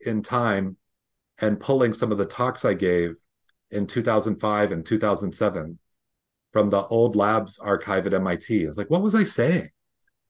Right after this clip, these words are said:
Back then when I was speaking in Tianjin or Tsinghua. And talking about making a parts factory for making high quality debugged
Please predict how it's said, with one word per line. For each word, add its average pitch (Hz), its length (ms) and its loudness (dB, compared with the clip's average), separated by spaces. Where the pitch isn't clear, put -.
Back 101 240 0
then 80 320 -4
when 101 140 -2
I 98 60 4
was 95 180 0
speaking 110 360 -2
in 87 140 -4
Tianjin 95 600 0
or 87 180 -2
Tsinghua. 95 500 -4
And 104 580 0
talking 185 200 4
about 180 160 4
making 139 220 2
a 101 40 -2
parts - 300 0
factory 160 500 -2
for 117 100 2
making 117 340 0
high 113 180 0
quality 110 440 2
debugged 104 600 0